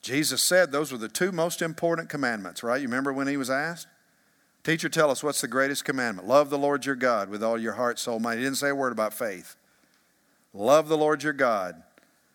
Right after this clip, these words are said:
Faith is a part of that, but he uses the word love. "Love the Lord your God with all your heart, soul, mind, and strength." Now, they only asked him to name the greatest commandment. Jesus said, "I tell you what, I'm gonna give you number two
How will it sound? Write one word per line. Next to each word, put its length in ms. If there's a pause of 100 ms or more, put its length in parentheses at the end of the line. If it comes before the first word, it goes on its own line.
(200)
Faith 240
is 120
a 40
part 300
of 80
that, 340 (680)
but 140
he 120
uses 380
the 80
word 200
love. 720 (720)
"Love 380
the 60
Lord 260
your 100
God 260
with 120
all 160
your 120
heart, 220
soul, 240
mind, 300
and 100
strength." 380
Now, 100
they 100
only 220
asked 320
him 120
to 60
name 280
the 80
greatest 420
commandment. 640
Jesus 340
said, 140
"I 80
tell 140
you 60
what, 160
I'm 60
gonna 80
give 140
you 80
number 200
two 440